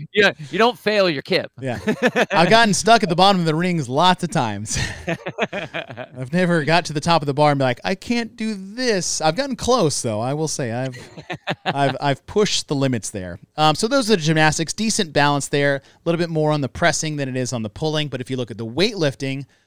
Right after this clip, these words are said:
Speaker 2: there's more pulling style movements, right? You have the, the clean squat, or the, the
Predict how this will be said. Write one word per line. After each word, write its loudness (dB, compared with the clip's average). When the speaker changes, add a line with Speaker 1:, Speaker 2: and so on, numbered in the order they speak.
Speaker 2:
there's -2
more 0
pulling -6
style 0
movements, -6
right? -8
You -4
have -2
the, -2
the -8
clean -2
squat, 0
or -8
the, -2
the -6